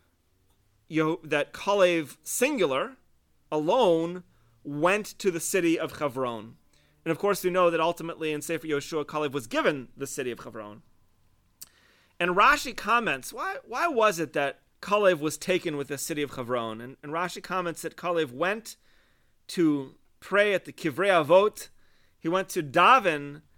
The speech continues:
at the graves of, of the patriarchs. And so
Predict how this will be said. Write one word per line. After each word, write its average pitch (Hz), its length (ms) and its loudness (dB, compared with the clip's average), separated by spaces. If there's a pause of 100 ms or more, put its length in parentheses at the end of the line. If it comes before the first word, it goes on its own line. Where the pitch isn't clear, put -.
(220)
at 156 140 -4
the 165 80 -4
graves 156 800 2 (580)
of, 151 340 -2
of 139 140 -4
the 131 80 -8
patriarchs. 123 880 -8
And 196 180 -2
so 202 540 0